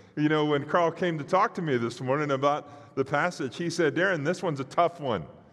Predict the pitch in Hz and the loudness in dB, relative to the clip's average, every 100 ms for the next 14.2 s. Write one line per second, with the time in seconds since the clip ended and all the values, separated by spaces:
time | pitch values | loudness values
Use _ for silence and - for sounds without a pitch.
0 | _ _ _ - 233 320 311 294 302 302 | _ _ _ -2 -2 -2 0 2 2 2
1 | - - - - - - - _ _ _ | -4 -16 -20 -20 -20 -20 -20 _ _ _
2 | _ _ - 139 202 254 254 254 247 240 | _ _ 0 2 4 2 0 2 2 4
3 | 196 196 180 175 170 180 185 165 160 143 | 0 0 0 0 2 0 0 0 -2 -4
4 | 156 151 220 220 202 196 175 170 127 127 | -6 -4 -2 -2 -4 -2 -2 -2 0 2
5 | 127 131 147 185 170 135 95 - - - | 2 0 0 0 2 2 2 -2 -12 -18
6 | - - _ - 202 240 175 - 208 196 | -20 -20 _ -2 0 0 -2 0 0 0
7 | - 175 131 135 127 123 170 220 110 - | 0 -2 2 2 2 4 2 2 -2 -6
8 | - - - _ _ _ _ _ _ _ | -20 -20 -20 _ _ _ _ _ _ _
9 | _ _ _ _ - 160 175 170 175 208 | _ _ _ _ -2 0 2 0 2 2
10 | 277 269 226 262 254 202 202 214 226 208 | 4 2 0 0 0 0 0 4 4 4
11 | 180 202 214 104 101 170 - - - _ | 2 4 4 2 0 -2 -6 -20 -20 _
12 | _ _ - 269 247 190 226 226 226 190 | _ _ -4 0 0 4 4 4 2 -2
13 | 226 233 247 247 277 269 - 277 285 - | -2 0 0 0 0 -2 -4 -6 -6 -6
14 | 226 101 | -4 -4